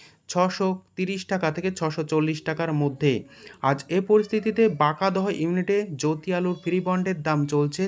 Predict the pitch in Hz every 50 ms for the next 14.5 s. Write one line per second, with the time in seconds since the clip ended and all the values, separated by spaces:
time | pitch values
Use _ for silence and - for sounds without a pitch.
0 | 190 - 175 165 160 - - 180 175 175 175 165 170 156 156 151 151 151 - -
1 | 156 139 135 135 156 156 - - 165 170 160 180 175 185 180 - - - - _
2 | _ - 123 143 151 165 165 196 196 190 196 196 180 156 190 180 175 170 147 131
3 | 135 135 135 175 165 175 175 175 175 170 175 - 190 180 175 - 147 143 151 156
4 | 156 175 170 170 165 156 170 165 160 170 165 160 156 185 190 190 185 - - -
5 | - _ _ - - 175 180 180 - 185 175 170 156 156 160 156 127 101 - -
6 | - - - - - - 143 160 190 185 - 226 196 226 220 220 220 214 185 -
7 | 196 196 196 190 156 147 143 143 156 160 160 175 180 185 185 180 180 175 - 190
8 | 190 190 190 _ _ - _ - _ - 135 139 135 139 135 151 170 185 190 185
9 | 165 175 175 175 170 151 170 160 160 160 156 185 185 180 - 175 170 170 175 -
10 | 185 175 156 - - 143 - 156 156 156 170 170 170 - - 160 165 180 170 160
11 | 180 185 185 185 185 _ - - - - - _ _ _ - 190 202 202 190 190
12 | - 208 202 196 202 - 156 156 156 - 190 190 - - 180 175 175 165 156 165
13 | 151 160 156 151 170 165 165 156 156 165 160 160 160 - - - - _ _ 185
14 | 190 196 202 190 - - 196 190 190 196